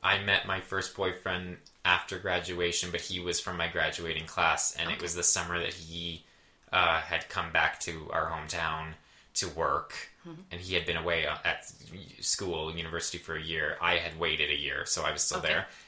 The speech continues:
Speaker 1: And that summer was my first relationship ever, and my first everything
Speaker 2: Uh-huh.
Speaker 1: with my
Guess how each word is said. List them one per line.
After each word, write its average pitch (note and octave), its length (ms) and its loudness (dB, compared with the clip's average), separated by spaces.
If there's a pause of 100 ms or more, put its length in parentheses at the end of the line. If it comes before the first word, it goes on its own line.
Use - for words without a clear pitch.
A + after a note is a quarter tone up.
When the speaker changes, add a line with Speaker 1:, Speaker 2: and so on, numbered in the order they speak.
(140)
Speaker 1:
And F#2 160 -2
that E2 180 6
summer E2 640 6
was E2+ 180 -4
my D#2+ 140 -2
first - 580 -2
relationship E2+ 680 0
ever, F2+ 400 0
and F2 220 -2
my E2 80 0
first - 340 -6
everything C#3+ 680 -6 (100)
Speaker 2:
Uh-huh. F#3 280 -4
Speaker 1:
with G2 200 0
my E2 240 0